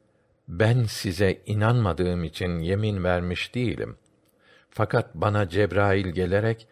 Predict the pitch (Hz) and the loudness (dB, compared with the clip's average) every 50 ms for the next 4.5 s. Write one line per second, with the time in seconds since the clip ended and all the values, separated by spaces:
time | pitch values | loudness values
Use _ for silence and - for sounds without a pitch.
0 | _ _ _ _ _ _ _ - 107 104 107 110 110 110 110 107 110 120 120 117 | _ _ _ _ _ _ _ 0 0 2 4 4 4 4 4 2 2 0 0 0
1 | 101 80 92 95 92 98 98 98 - 101 98 98 104 104 101 101 - - - _ | 0 2 2 4 4 4 2 2 2 4 4 6 6 4 2 0 -4 -14 -20 _
2 | _ _ - - - - 113 104 101 131 143 131 113 104 95 - - 101 107 104 | _ _ -14 -10 -6 -4 -2 2 2 4 4 4 4 4 4 2 2 0 0 2
3 | 107 107 110 101 107 110 110 107 110 123 95 82 78 - 82 85 87 80 76 - | 2 0 0 0 2 2 2 2 2 2 2 2 0 0 0 0 0 0 0 0
4 | 87 87 82 98 113 107 110 - 107 | 0 0 0 -2 0 0 0 -2 -2